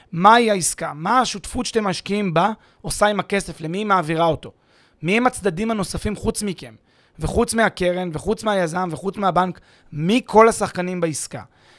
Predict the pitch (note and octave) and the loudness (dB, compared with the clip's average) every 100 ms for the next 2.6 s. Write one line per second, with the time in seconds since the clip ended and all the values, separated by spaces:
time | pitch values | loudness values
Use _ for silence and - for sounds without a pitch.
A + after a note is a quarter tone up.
0 | _ _ C3 D#3+ F3 G3+ A#3 A#3 A3 F#3+ | _ _ 0 2 6 8 8 6 0 0
1 | - G3 D3+ F#3 F#3 F#3 E3+ F3+ - F#3 | -2 -4 -4 -6 -6 -6 -6 -8 -6 -2
2 | E3 C#3+ A2+ D#3 G3+ | -2 -2 -4 0 2